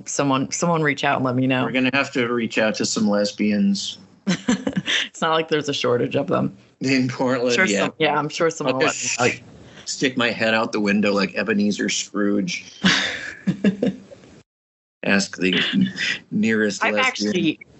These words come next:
Speaker 1: not met up with people just because they were hard to make plans with.
Speaker 2: Yeah, well, that's understandable, you know, if somebody is, is distant and obstinate, um,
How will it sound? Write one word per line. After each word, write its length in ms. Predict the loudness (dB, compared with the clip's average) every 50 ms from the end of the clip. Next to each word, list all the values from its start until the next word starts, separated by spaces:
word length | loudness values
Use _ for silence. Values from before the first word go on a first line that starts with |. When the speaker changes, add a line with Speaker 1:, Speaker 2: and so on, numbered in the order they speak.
| -20 -20 -20 -18 -18 -8 -4
Speaker 1:
not 360 | -4 -2 0 -2 -2 -2 -2
met 180 | -2 -2 0 0
up 220 | -2 -4 -2 -4
with 160 | -4 -4 -4
people 640 | -4 -2 -2 -2 -2 -2 -2 0 0 0 -2 -2 -4 -4
just 260 | -2 0 0 -2 -2 -6
because 340 | -8 -4 -2 -2 -2 -2 0
they 140 | 0 0 0
were 140 | 0 -2 -2
hard 280 | 0 0 0 0 0
to 60 | 0 -2
make 220 | -2 -2 -2 -4
plans 400 | -4 -2 0 2 2 0 0 0
with. 320 | 0 0 2 0 -2 -4 -8 -12 -18 -20 -20 -20 -20 -20 -20 -20 -20 -20 _ _
Speaker 2:
Yeah, 260 | -2 0 2 2 0 0
well, 220 | -2 -2 -2 0
that's 200 | -2 -2 -2 -2
understandable, 760 | -2 0 0 0 -2 -2 -2 0 0 0 0 0 0 0 2
you 100 | 2 2 2
know, 320 | 2 2 2 2 2 0
if 120 | 0 -2
somebody 360 | -2 -2 0 2 2 2 2 0
is, 200 | 0 -2 -2 -6 -8 -10 -10 -12 -14 -20 _ _ 0
is 200 | 0 0 0 -2
distant 500 | 0 0 0 0 0 0 0 0 2 0
and 140 | 0 0 0
obstinate, 760 | 2 0 0 -2 -4 -6 -2 0 2 2 2 0 -2 -2 -2 -2
um, 400 | 0 0 2 2 4 2 2